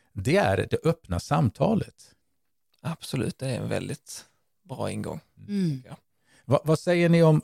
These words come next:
Speaker 1: jag vet inte om jag frågade om det tidigare, den, den här engelska lagstiftningen, kan, är det en framkomlig väg i Sverige?
Speaker 2: Jag tycker absolut det är. Alltså, det handlar ju om, precis som sexköpslagen där, liksom.
Speaker 1: Mm.
Speaker 2: Den
Speaker 3: Mm.
Speaker 2: är, har ju en norm-,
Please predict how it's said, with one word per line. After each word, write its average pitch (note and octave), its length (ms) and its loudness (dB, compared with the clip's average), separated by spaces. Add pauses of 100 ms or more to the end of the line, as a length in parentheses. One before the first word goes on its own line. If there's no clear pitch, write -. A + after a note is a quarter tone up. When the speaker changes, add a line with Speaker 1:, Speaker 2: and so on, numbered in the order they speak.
(140)
Speaker 1:
jag D3 120 4
vet D#3 180 2
inte F3+ 120 2
om D#3+ 40 6
jag C#3 120 4
frågade D#3 360 4
om A2 120 4
det G#2 140 2
tidigare, F#2+ 460 0
den, A#2 300 -2
den A2+ 140 2
här A#2+ 160 4
engelska A2 500 2
lagstiftningen, A2 840 0 (480)
kan, B2+ 320 0
är C3+ 120 -2
det C3+ 100 4
en F#3+ 120 4
framkomlig A#2+ 600 4
väg F#3 300 4
i G2+ 60 4
Sverige? - 480 -4 (680)
Speaker 2:
Jag F2+ 260 -8
tycker G3+ 240 -4
absolut D3+ 440 -4
det - 100 -6
är. - 160 -6 (260)
Alltså, D3 180 -6
det C#3 80 0
handlar C#3+ 300 0
ju A#2+ 80 0
om, C3+ 200 -4
precis - 260 -4
som C3 120 -4
sexköpslagen - 880 -4
där, B2 140 -4
liksom. - 260 -10
Speaker 1:
Mm. G2+ 300 -2
Speaker 2:
Den D#3 100 -10
Speaker 3:
Mm. E3+ 340 -4
Speaker 2:
är, D#3 320 -12
har E3 140 -2
ju C#3+ 60 -2
en D#3 220 -2
norm-, - 400 -6